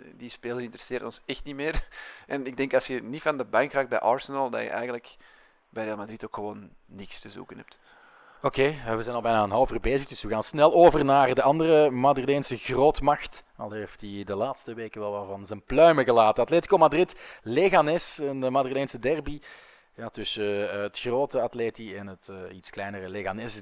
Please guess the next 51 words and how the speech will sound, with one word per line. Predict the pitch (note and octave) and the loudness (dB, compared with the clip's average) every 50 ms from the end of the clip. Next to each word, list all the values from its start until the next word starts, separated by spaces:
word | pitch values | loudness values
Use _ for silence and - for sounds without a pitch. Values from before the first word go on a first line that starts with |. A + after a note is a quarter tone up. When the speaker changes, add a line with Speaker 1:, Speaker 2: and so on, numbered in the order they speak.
| F#2+ _ | -12 _
Speaker 2:
dat | A2+ A2 - - | -8 -8 -6 -6
op | A2+ G#2 - - | -6 -6 -6 -10
nul | - A#2+ A#2 B2 C3 C#3 C#3+ C3+ | -14 -12 -4 2 4 4 4 4
nul | B2+ B2 B2+ C#3+ D#3 E3 - | 2 2 4 6 6 4 4
eindigde. | B2+ A#2+ A2 G2 F#2+ F#2+ F#2 F2+ F#2+ F#2+ F#2 | 0 -2 -4 -6 -8 -12 -12 -10 -10 -10 -10
En | G2 G2 F#2+ F#2+ | -10 -12 -12 -14
Speaker 1:
Hmm. | - - | -16 -14
Speaker 2:
Lega | G#2 B2+ C3 A#2 A#2+ G2+ | -12 -12 -8 -8 -6 -8
was | G2 F#2 | -8 -10
eigenlijk | G2 G2 G2 F#2+ F#2 - | -10 -12 -12 -14 -14 -14
gewoon | A2+ G#2 G2 F#2 | -14 -12 -12 -12
veel | F2+ G#2 C3 C#3 - | -10 -8 -8 -8 -8
beter | - - A#2+ | -8 -8 -8
Speaker 1:
Ja, | C3+ C3 A#2+ | -8 -6 -6
Speaker 2:
dan | B2+ | -4
Speaker 1:
het | A#2+ | -2
was | B2 B2+ A2+ | 0 0 2
de | B2 | 2
Speaker 2:
Atletico. | A#2+ - - C#3 C3+ | 0 2 2 2 2
Speaker 1:
derde | C3 - - D#3 | 2 2 0 0
tegen | D3 D3 | 0 0
de | C3+ A2 | -2 0
voorlaatste, | A#2+ B2 A#2 A2+ A#2 C3+ E3+ - - - | 0 0 2 4 4 4 4 2 -2 -6
maar | C#3+ C3+ | -8 -6
het | - B2+ | -6 -8
was | - - | -8 -8
niet | D3+ D#3 A#2+ | -10 -6 2
duidelijk | B2 C3+ E3 F3 F#3 - | 2 4 4 4 0 -4
Speaker 2:
In | D#3+ | -4
Speaker 1:
wie | D#3 D3+ | -2 0
Speaker 2:
de | - D#3 | 2 2
Speaker 1:
de | E3+ | 2
Speaker 2:
eerste | C#3+ - C#3+ | 2 0 0
Speaker 1:
derde | - - | 2 6
was. | - E3+ | 6 6
Speaker 2:
helft | F3 - - | 6 4 0
was | - A#2+ - - | -4 -4 -4 -4
er | A2+ | -6
maar | G#2 G2 - A2 A2 | -8 -8 -6 -2 0
Speaker 1:
Ja. | A#2 D3+ | 2 2
Speaker 2:
één | G#3 B3 | 0 0
ploeg | F#3 C3+ C#3+ E3 D3 - A#2+ | -4 -2 -2 -2 -2 -4 -8
die | A2 G#2 - - | -14 -16 -12 -8
kansen | - A#2 D#3+ E3+ - G3 | -8 -8 -6 -6 -8 -6
kon | - F#3 F#3 | -6 -6 -6
creëren, | F3 E3 E3+ E3+ F3 F3 D#3 | -4 -8 -8 -6 -6 -6 -6
en | B2 | -6
dat | A2+ G2 | -8 -8
was | F3+ - - | -8 -10 -12
Leganés. | G2+ F2+ E2+ F2 G#2 D3 F3 E3 - - - | -14 -12 -10 -10 -8 -8 -8 -8 -4 0 2
Speaker 1:
Oblak | D3 | 6